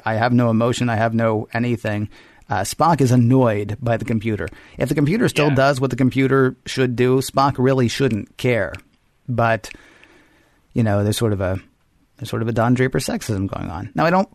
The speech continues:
Speaker 1: fault Star Trek for it necessarily, because it's definitely a product of its time. This episode is a product of its time, but it's kind of a stark contrast to what we would expect to see on the screen today, unless you're doing a set piece like Mad Men. Um,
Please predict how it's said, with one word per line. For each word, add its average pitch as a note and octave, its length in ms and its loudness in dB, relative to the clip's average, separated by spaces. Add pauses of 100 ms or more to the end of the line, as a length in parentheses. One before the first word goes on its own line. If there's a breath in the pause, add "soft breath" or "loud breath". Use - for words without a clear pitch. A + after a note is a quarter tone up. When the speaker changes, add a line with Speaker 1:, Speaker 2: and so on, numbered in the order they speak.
Speaker 1:
fault F3 280 2
Star D#3+ 260 0
Trek D3 200 -2
for F#3 180 2
it - 80 -2
necessarily, D#3 680 2
because C#3+ 380 0
it's - 260 -2
definitely B2 400 2
a D3 80 -2
product B2 360 0
of C#3 80 -2
its D3 140 -10
time. G2 580 0
This B2+ 220 0
episode D3 360 0
is D#3 180 2
a D3+ 80 2
product B2+ 340 2
of B2 100 0
its A#2 180 -4
time, C3+ 300 4
but A#2+ 120 2
it's A#2 140 -4
kind C#3 180 0
of C3 80 2
a B2+ 40 0
stark C3 300 0
contrast B2 560 2
to B2 80 0
what A#2 140 2
we A2+ 100 0
would A#2+ 180 2
expect A#2 360 -2
to G#2+ 60 -4
see A#2 120 -4
on G#2+ 120 0
the G#2+ 60 -2
screen G#2 280 -2
today, C#3+ 280 0
unless A#2+ 320 2
you're B2+ 80 0
doing A2+ 200 0
a G#2 40 -2
set - 260 -2
piece G#2 220 -4
like - 160 -6
Mad B2 280 2
Men. - 200 -6 (960 soft breath)
Um, F#2+ 540 0